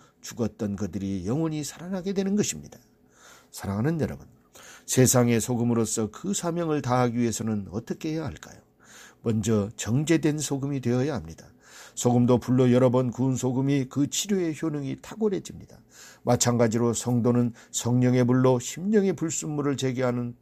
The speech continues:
깨끗한 소금이 되어야 하나님이 맡겨주신 사명을 감당할 수 있습니다. 그리고 소금은 녹아져야 합니다.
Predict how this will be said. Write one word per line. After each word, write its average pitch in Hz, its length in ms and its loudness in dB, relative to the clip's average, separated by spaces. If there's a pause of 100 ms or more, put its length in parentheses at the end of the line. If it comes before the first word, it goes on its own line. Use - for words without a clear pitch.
깨끗한 180 600 -8
소금이 143 380 -2
되어야 117 500 4 (280)
하나님이 101 500 -4
맡겨주신 95 640 -10
사명을 147 540 -10
감당할 165 480 -10
수 - 120 -8
있습니다. 87 480 -6 (600)
그리고 117 300 4
소금은 120 460 2
녹아져야 139 520 2
합니다. 80 320 -12